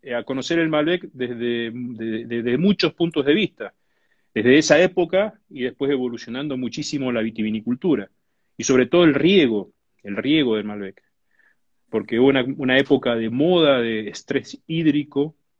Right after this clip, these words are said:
que era espantosa, <laughs> era decir, bueno, planta, morite de sed, y la llevábamos a un extremo de sed que era muy fuerte, pero no era por una cuestión, este, esponta-, por una, algo que fuera a propósito, era por una,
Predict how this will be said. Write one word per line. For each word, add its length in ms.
que 140
era 480
espantosa, 840
<laughs> 260
era 360
decir, 400
bueno, 280
planta, 360
morite 340
de 120
sed, 260
y 140
la 120
llevábamos 380
a 40
un 100
extremo 440
de 80
sed 240
que 120
era 140
muy 200
fuerte, 520
pero 140
no 100
era 200
por 180
una 440
cuestión, 920
este, 540
esponta-, 480
por 140
una, 360
algo 360
que 140
fuera 200
a 40
propósito, 560
era 180
por 120
una, 140